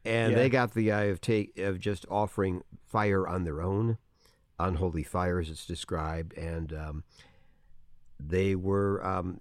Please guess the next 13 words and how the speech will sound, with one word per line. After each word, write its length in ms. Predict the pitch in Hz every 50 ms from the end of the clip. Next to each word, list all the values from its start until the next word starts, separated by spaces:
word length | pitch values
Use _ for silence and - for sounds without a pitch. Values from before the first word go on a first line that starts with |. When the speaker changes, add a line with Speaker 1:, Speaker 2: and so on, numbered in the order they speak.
| - -
Speaker 1:
you 120 | - 92
know, 180 | 90 87 80 73 76 - - - -
fire 260 | - 110 113 113 110
broke 180 | 101 117 113 -
out 180 | 123 165 190
at 140 | 110 67 -
them, 140 | - - - - - - - - -
you 120 | 85 85
know, 200 | 85 85 82 80
so 200 | - - - 87
they, 380 | 78 71 80 80 80 80 78 - -
uh, 160 | 80 82 87 - -
Speaker 2:
Sure, 380 | - - - 107 104 101 101